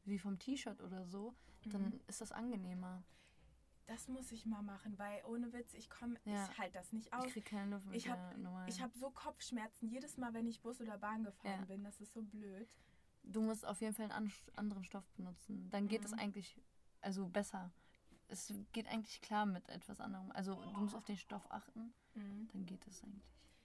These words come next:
Speaker 2: Ja, weil ich hatte eine selbstgemachte Maske
Speaker 1: Mhm.
Speaker 2: und die war eigentlich auch schön, weil die geht jetzt langsam irgendwie kaputt und
Speaker 1: Ah.
Speaker 2: außerdem krieg ich eh nicht richtig
Speaker 1: Mhm.
Speaker 2: Luft dadurch und deswegen
Speaker 1: Okay.
Speaker 2: guck ich mal nach einer neuen, ob ich so eine
Speaker 1: Ja.
Speaker 2: finde mit so einem Stoff.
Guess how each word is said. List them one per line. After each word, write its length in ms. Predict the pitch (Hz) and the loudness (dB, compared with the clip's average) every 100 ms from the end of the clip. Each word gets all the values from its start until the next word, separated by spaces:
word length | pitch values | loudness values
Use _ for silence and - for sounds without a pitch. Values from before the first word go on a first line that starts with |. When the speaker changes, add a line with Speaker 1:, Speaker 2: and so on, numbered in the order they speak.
| - | -8
Speaker 2:
Ja, 200 | 214 202 | -4 -2
weil 180 | 214 214 | 0 -2
ich 100 | 226 | -2
hatte 200 | 269 262 | -2 2
eine 120 | 233 | 2
selbstgemachte 760 | 208 208 - - 247 233 - 240 | 2 -4 -6 -2 0 0 -2 -2
Maske 580 | 240 233 - 247 247 | -2 -4 -10 0 6
Speaker 1:
Mhm. 200 | 214 214 220 - - - | 6 6 0 -10 -20 -8
Speaker 2:
und 300 | 208 214 214 | -2 -2 -2
die 120 | 196 | -4
war 100 | 208 | -2
eigentlich 340 | 214 226 220 | 0 0 0
auch 120 | 202 | -4
schön, 480 | - - 208 196 277 349 - - - | -10 -8 -6 -4 -4 -6 -18 -16 -8
weil 100 | 208 | -6
die 100 | 202 | -2
geht 180 | 226 | -2
jetzt 160 | 220 208 | -2 -6
langsam 320 | 208 233 214 | -4 -2 -2
irgendwie 240 | 190 220 240 | -2 -2 -2
kaputt 440 | - 214 247 254 | -6 -6 -4 -4
und 160 | 208 214 | 0 0
Speaker 1:
Ah. 320 | 190 185 185 | 2 -2 -2
Speaker 2:
außerdem 420 | 214 208 208 196 - - - | -4 -4 -4 -6 -8 -18 -20
krieg 180 | - 214 | -14 -12
ich 160 | 196 - | -12 -10
eh 100 | 196 | -6
nicht 220 | 196 190 | -6 -8
richtig 280 | 190 - 202 | -16 -10 -4
Speaker 1:
Mhm. 80 | 202 | -2
Speaker 2:
Luft 160 | 196 202 | -2 -4
dadurch 400 | 190 196 202 220 220 | -6 -6 -6 -6 -8
und 220 | 185 185 - - - - - | -8 -8 -12 -20 -20 -14 -10
deswegen 320 | 180 202 185 | -6 -4 -4
Speaker 1:
Okay. 80 | 196 | -6
Speaker 2:
guck 100 | 208 | -10
ich 100 | - | -12
mal 140 | 190 180 | -14 -12
nach 160 | 180 185 | -12 -12
einer 140 | 185 | -12
neuen, 460 | 180 180 180 185 190 - - - | -12 -12 -12 -12 -14 -16 -20 -20
ob 40 | - | -16
ich 100 | 196 | -14
so 80 | - | -12
eine 200 | 165 185 | -12 -10
Speaker 1:
Ja. 40 | |
Speaker 2:
finde 340 | 196 196 196 185 | -4 -4 -2 -6
mit 200 | 196 220 | -8 -10
so 80 | 190 | -10
einem 180 | 196 | -10
Stoff. 320 | 202 - 202 | -12 -14 -16